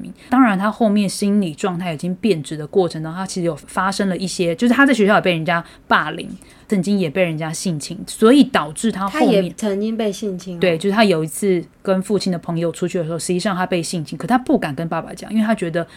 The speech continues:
Speaker 1: “我会不会又被打？”
Speaker 2: 嗯。
Speaker 1: 所以他其实是，他是受伤的，可是他都没有说，造成他后面就是心理的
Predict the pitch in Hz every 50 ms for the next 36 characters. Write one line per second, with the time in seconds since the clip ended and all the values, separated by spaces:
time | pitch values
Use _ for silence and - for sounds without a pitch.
0 | - - - - - 175 165 240 233 190 185 180 185 190 190 190 170 180 170 160
1 | - - - - - - _ _ _ _ - 226 202 190 190 180 175 175 170 170
2 | 170 - 220 214 208 202 202 208 202 202 190 196 - 185 160 180 170 - - 196
3 | 190 208 - - - - 254 254 294 247 - - 226 170 156 - 160 151 151 156
4 | - - - 170 165 190 190 190 190 180 170 165 165 - - - - - - -
5 | 208 - _ _ _ - - 277 214 180 165 - 170 160 156 185 196 196 190 -
6 | 220 196 196 196 185 170 160 - 196 180 - - - 220 208 202 180 156 160 160
7 | 156